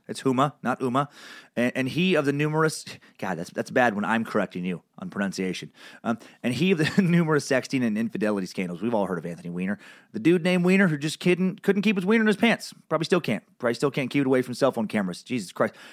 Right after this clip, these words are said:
I've, uh, I can't remember a more self-destructive politician than that guy.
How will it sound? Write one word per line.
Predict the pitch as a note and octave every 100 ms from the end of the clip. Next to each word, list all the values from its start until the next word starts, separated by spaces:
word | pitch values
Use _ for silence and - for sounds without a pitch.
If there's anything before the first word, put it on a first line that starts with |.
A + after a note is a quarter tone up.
| - -
I've, | - A#2
uh, | B2 B2 A#2 A2
I | -
can't | E3+
remember | C#3 D3 C3
a | A2+
more | B2 A#2+
self-destructive | - C3 - A2+ - D3 B2+ A2+ F2+ - _ _ _ _
politician | - A#2 G#2+ A#2 -
than | G2+
that | F#2+ -
guy. | F2+ E2